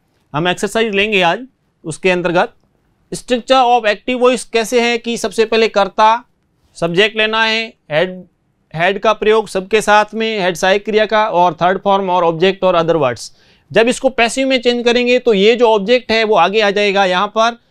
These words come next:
और उसके बाद में सिंगुलर, प्लूरल, पास्ट परफेक्ट में सबके साथ में had been ही लगेगा, had been लगा दिया, पैसिव वॉइस में थर्ड फॉर्म, और उसके बाद में by, सब्जेक्ट और other words। इस प्रकार से हमारे को सेंटेंस बनाने हैं।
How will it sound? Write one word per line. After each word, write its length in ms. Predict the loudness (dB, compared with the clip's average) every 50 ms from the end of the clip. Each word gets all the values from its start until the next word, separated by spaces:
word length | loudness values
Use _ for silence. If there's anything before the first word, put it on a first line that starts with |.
| _ _ _ -12 _
और 180 | 0 2 2 2
उसके 220 | -2 -6 -8 -8 -2
बाद 220 | 0 0 0 0
में 320 | -2 -4 -4 -4 -4 -6 -10 _ _ _ _ _
सिंगुलर, 420 | -6 -4 -2 0 2 2 2 2 0
प्लूरल, 520 | 0 -4 -4 0 2 2 2 2 0 -2 _ _ _ _ _ _ _ _ _ _ _ _ _
पास्ट 260 | 0 0 0 -2 -6
परफेक्ट 340 | -10 -12 -4 -4 -6 -4 -2
में 360 | -2 0 0 0 0 -4 -8 -14 _ _
सबके 300 | -8 -8 -6 -2 -2 -2
साथ 240 | 0 0 0 0 0
में 80 | -2 0
had 140 | 0 0 0
been 200 | 0 0 0 0
ही 80 | 2
लगेगा, 380 | 2 2 0 0 2 2 2 2 2
had 180 | 0 -4 -2
been 140 | -2 -2 0
लगा 220 | 0 0 0 0 0
दिया, 300 | 0 0 -2 -2 -2 -4 _ _ _ _ _ -6
पैसिव 240 | -6 -4 -2 -2
वॉइस 200 | -2 -2 -4 -6 -8
में 100 | -10 -6
थर्ड 240 | 0 2 2 2 2
फॉर्म, 360 | 0 2 2 2 2 0 -4 -10 -16 _ _ _ _ _
और 100 | -2 -2
उसके 200 | -2 -2 -4 -4
बाद 200 | 2 2 2 2
में 120 | 2 -2 -6
by, 420 | -2 0 2 2 2 2 0 -4 -8 -14 _ _ _
सब्जेक्ट 460 | -8 -8 -4 -2 -2 -2 -2 -2 -2
और 200 | -2 -2 -2 -2 -6
other 200 | -4 -4 -2 -2
words। 320 | 0 0 0 0 -2 -8 -10 _ -6
इस 100 | -6 -6
प्रकार 340 | -6 -10 -4 0 0 0 0
से 140 | -2 -4 -6
हमारे 300 | -4 -2 -2 -2 -2 -2
को 320 | 0 0 0 0 0 -2 _ _ _ _ _ _
सेंटेंस 560 | -4 -2 -2 0 0 -2 -2 -2 -4 -8 -12 _ _ -4
बनाने 340 | -2 0 0 0 0 -2 -2
हैं। 160 | -4 -6